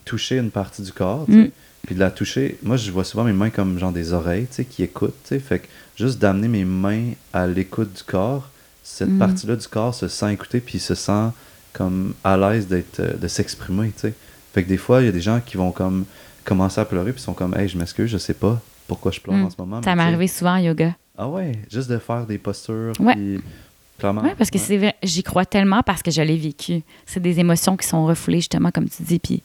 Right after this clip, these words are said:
Speaker 1: Ouais, ouais.
Speaker 2: Mais ça, c'est
Speaker 1: Vraiment,
Speaker 2: vraiment
Speaker 1: c'est d'aller à la
Speaker 2: intéressant
Speaker 1: rencontre
Speaker 2: d'analyser.
Speaker 1: de, là, tu sais, parce que le yoga, il y a plein de positions comme inconfortables, là, tu sais, je
Speaker 2: Mm.
Speaker 1: puis de rester dans une position inconfortable,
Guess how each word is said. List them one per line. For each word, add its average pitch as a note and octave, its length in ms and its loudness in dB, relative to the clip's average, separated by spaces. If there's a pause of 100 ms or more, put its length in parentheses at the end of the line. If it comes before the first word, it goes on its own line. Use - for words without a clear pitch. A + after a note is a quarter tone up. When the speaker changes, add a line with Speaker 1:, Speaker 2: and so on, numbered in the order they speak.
(160)
Speaker 1:
Ouais, A2 180 -2 (120)
ouais. A2 180 -2 (640)
Speaker 2:
Mais - 100 2
ça, G#3 140 0
c'est G3 140 2
Speaker 1:
Vraiment, D#3+ 160 0
Speaker 2:
vraiment A3 140 4
Speaker 1:
c'est G3 60 0
d'aller F3 140 2
à - 40 2
la E3 60 0
Speaker 2:
intéressant F#3 200 0
Speaker 1:
rencontre E3 240 0
Speaker 2:
d'analyser. F#2 240 -4
Speaker 1:
de, - 0 - (160)
là, A2 60 -2
tu - 80 -8
sais, - 60 -10
parce - 180 -6
que G2+ 60 2
le F2+ 80 0
yoga, F#2 240 2
il B2+ 40 4
y A2 40 4
a F#2 40 2
plein A2 200 -4
de A2 60 -2
positions G2 360 -4
comme F#2+ 260 -2 (140)
inconfortables, F#2+ 720 0
là, C#3 60 0
tu C3+ 80 -8
sais, C#3 100 0
je - 160 4
Speaker 2:
Mm. A3 180 10 (320)
Speaker 1:
puis F2+ 280 -2
de F#2 120 2
rester G2+ 400 2
dans A2+ 100 -2
une F#2+ 140 -2
position F#2+ 300 -2
inconfortable, G2 720 -2